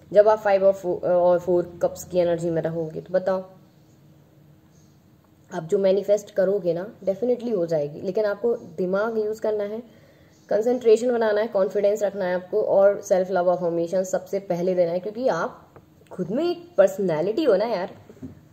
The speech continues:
ऐसा तो है नहीं कि आप खुद में कुछ नहीं है और दूसरे लगे हुए हैं। देखो, आपको problem हो सकती है,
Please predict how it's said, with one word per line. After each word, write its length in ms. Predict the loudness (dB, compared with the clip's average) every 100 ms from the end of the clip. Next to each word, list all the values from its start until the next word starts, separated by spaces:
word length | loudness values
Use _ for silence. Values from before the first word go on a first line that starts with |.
| _ _ _ _ -8
ऐसा 160 | -4
तो 100 | 0
है 160 | 0 0
नहीं 160 | 0
कि 80 | 0
आप 260 | 0 0 -2
खुद 220 | -2 0
में 100 | -2 -4
कुछ 180 | -2
नहीं 280 | -2 0 2
है 120 | 2 4
और 220 | 2 2
दूसरे 360 | -2 -6 -4 0
लगे 240 | 0 -2
हुए 240 | -2 -2
हैं। 240 | -2 -4 -12 -20 _ _ _ _ _ _ _ -20 -20 _ _ _ _ _ _ _ -20 _ _ _ _ _ _ _ _ _ _ _ _ _ _ _ _ _ -20 _ _ -20 -20 -18 -2
देखो, 120 | 4
आपको 320 | 4 4 4 2 2 -14 -20 -2
problem 300 | 4 6 6
हो 120 | 4 0
सकती 500 | -2 -12 -12 -6
है, 80 | -4